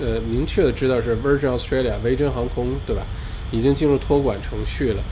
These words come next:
那其他的一些这个大点儿的公司，澳洲的，像 Domino 做披萨的那个，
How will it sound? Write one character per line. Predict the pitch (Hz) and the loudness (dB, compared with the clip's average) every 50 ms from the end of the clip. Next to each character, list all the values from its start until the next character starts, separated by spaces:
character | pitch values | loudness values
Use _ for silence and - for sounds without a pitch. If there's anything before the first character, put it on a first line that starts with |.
| - - - - - - | -8 -8 -8 -8 -4 0
那 | 147 | 0
其 | 135 - - 165 | 0 4 4 2
他 | 147 143 170 165 160 | 2 4 6 6 6
的 | 160 151 135 | 8 6 6
一 | 127 123 | 6 4
些 | 113 - - 131 127 127 139 143 147 - | 2 2 2 2 4 4 2 2 0 -4
这 | - - 127 | -4 -4 -2
个 | 117 117 117 110 - - | 2 2 2 0 0 0
大 | - - 160 131 | 2 2 4 4
点 | 113 113 101 | 2 0 0
儿 | |
的 | 101 107 | -2 -2
公 | 110 113 113 113 | -2 -2 -2 -2
司， | - - - 127 | -4 -4 -4 -2
澳 | 123 120 | -2 -2
洲 | 113 120 113 110 | 0 0 -2 -2
的， | 113 | -2
像 | 110 - 127 123 | -2 -2 -2 0
Domino | 113 143 156 160 160 147 127 104 101 - - - - - | 4 4 4 4 4 2 2 2 0 -4 -4 -6 -8 -4
做 | - 123 104 | -4 -4 -4
披 | - - - 147 147 | -2 -2 0 0 2
萨 | 147 135 101 | 2 0 0
的 | 104 101 98 | -2 -4 -4
那 | 98 98 | -4 -4
个， | 98 - - | -4 -6 -6